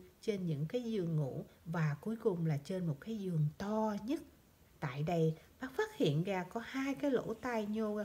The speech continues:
khỏi tấm chăn đắp. Thì ra là Corduroy. "Ồ, xin chào,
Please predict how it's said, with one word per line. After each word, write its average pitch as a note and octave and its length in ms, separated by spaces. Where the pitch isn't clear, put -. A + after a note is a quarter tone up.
khỏi - 320
tấm B3 200
chăn A3 280
đắp. C4 160
Thì F#3 400
ra F3+ 260
là D#3+ 140
Corduroy. E3+ 720
"Ồ, A#3 340
xin C#4 240
chào, A3 320